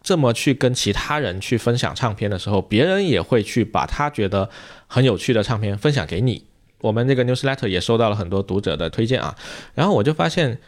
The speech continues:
他们分享的这些音乐也非常的有趣，不一定是时间上的新，而在于说，如果不是因为大家的推荐，我可能之前就不会去听这样的音乐。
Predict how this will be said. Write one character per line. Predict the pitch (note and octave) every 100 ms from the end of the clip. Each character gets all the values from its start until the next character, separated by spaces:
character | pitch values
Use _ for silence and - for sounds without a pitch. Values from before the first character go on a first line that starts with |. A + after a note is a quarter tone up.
| _ _ _ -
他 | - G3+
们 | B3+ C3 B2+
分 | C#3+ D3+
享 | C3 F#2+
的 | G2
这 | A2+
些 | - G2+
音 | G#2+ A2
乐 | A2 E2+ -
也 | G#2+ F2
非 | E3+
常 | G#3+ A2
的 | G#2+
有 | G#2+ -
趣， | - A#2+ - -
不 | D#3+
一 | C#3
定 | D3+
是 | C3 A#2+
时 | - F#3+
间 | A#2+ E3+ F3
上 | D3+
的 | G#2
新， | - A#2+ A2+ A#2 - - - -
而 | B2 D3
在 | G3 B2+
于 | A#2
说， | B2 C#3 C3+ C3+
如 | A#2+ D#3+
果 | A#2
不 | F#2 A#2
是 | C#3
因 | C3+
为 | C#3 B2
大 | A#2+
家 | A2+
的 | A2+
推 | - A2+
荐， | A2 G#2+
我 | A#2+
可 | -
能 | F#2+
之 | G#2+ C3+
前 | G2+ G2+
就 | - A#2
不 | - F#2+
会 | - G3+
去 | - G#2+
听 | - G#2 F#2+ - _ _ _ _
这 | -
样 | G#2 F2
的 |
音 | E2 E2
乐。 | E2